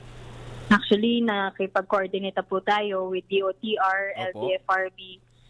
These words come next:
Speaker 1: L T O, M M D A, tsaka P N P, no, para makapag-deploy po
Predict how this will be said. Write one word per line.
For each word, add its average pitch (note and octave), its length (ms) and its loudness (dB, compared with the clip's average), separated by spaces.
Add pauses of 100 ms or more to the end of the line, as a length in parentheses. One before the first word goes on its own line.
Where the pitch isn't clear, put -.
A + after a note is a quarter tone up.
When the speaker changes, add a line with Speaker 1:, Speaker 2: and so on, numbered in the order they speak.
(380)
Speaker 1:
L G3 240 6
T F#3 160 4
O, F#3 160 4
M F#3+ 160 -2
M F#3 160 -8
D - 80 -8
A, F#3 180 2 (140)
tsaka F#3 320 2
P G3+ 160 2
N A3+ 160 0
P, B3+ 160 0
no, G#3+ 240 0
para G3 320 0
makapag-deploy G3 1120 0
po G#3+ 160 2